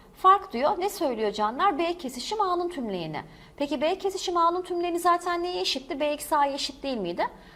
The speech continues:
Dolayısıyla A eksi B'nin tümleyeni eksi ne diyorum? Ben B eksi A diyorum. Doğru mu? Şimdi bakın canlar, bir Venn şeması çizmeye çalışayım ben.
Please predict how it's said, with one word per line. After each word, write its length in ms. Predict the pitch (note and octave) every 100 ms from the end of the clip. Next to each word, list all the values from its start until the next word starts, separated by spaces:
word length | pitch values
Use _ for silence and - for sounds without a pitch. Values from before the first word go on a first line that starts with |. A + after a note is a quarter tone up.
| - -
Dolayısıyla 560 | C#4 F4 F4 F#4+ D4+
A 80 | D#4+
eksi 240 | D#4+ -
B'nin 260 | E4 E4 E4
tümleyeni 440 | E4+ E4 D#4+ E4+
eksi 320 | F4 C#4 - - - - - D#4+
ne 160 | F#4
diyorum? 240 | D4+ D4+ F4+
Ben 220 | F#4+ E4+
B 40 | F4
eksi 320 | C4 - F#4+
A 180 | E4+ G#3
diyorum. 260 | F#3 F#3+
Doğru 240 | B3 C5 G4+
mu? 180 | F3+ - - - - -
Şimdi 280 | - E4+ F4+ - -
bakın 280 | G4+ G4 D#4
canlar, 540 | C4+ G#3 F3+ C#3+ - -
bir 160 | E4+
Venn 160 | F4+ F#4
şeması 480 | F#4 D4 A#3 B3 E4+
çizmeye 460 | - C4+ C4+ B3+
çalışayım 580 | B3+ A3 E3+ - E3 F3
ben. 160 | A#3+